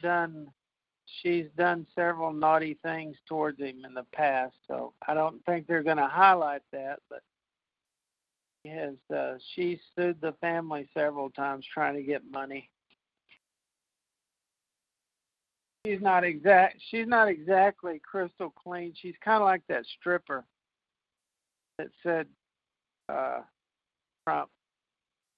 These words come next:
what, what, what did she accuse him of? Pan, pan her to keep him qui-, keep it quiet. Her and her lawyer turned out to be real jewels, didn't they?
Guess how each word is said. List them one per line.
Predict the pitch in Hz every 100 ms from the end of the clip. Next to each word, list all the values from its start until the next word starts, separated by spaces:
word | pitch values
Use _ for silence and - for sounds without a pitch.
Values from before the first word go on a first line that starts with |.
| _ _ _ _ _ _ _ _ _ _
what, | 151 -
what, | - 151 101 - -
what | 160
did | 160 147
she | - 156
accuse | - - 165 151
him | 156 156 139
of? | 131 127 120 - _ _ _ _ _ _ _ _ _ _ -
Pan, | 170 165 165 156 -
pan | 165 175 180
her | 170 160
to | 143
keep | - 170 160
him | 156 139
qui-, | _ 160 156 - _ -
keep | 165 156
it | -
quiet. | - 156 156 165 - _ _ _ _ _ _ _ _ _ _ _ _ _ _ _ _ _ _ -
Her | 190
and | 185
her | 165 190 185
lawyer | 180 175 170 170
turned | - 180 160
out | 156 156
to | 156
be | 151 165
real | 156 165 160
jewels, | 139 156 156 156 143 -
didn't | 160 135
they? | 127